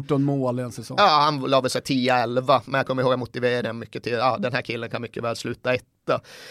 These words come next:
Speaker 2: Men resten av topp tio var väl ganska konstant. Och det som var så jävla roligt med det var att Henke Larsson blev typ sjua, åtta.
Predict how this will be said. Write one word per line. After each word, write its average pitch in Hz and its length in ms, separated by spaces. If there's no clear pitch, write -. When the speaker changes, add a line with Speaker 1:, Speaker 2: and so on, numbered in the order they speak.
Speaker 2:
Men 170 160
resten - 420
av 156 200
topp - 240
tio 147 260
var 131 180
väl 131 100
ganska 127 320
konstant. - 840
Och 160 80
det 147 100
som 160 120
var 151 80
så - 100
jävla 139 300
roligt 139 320
med 139 100
det 170 180
var 143 80
att - 100
Henke 143 280
Larsson 160 540
blev 120 160
typ - 180
sjua, 127 320
åtta. - 540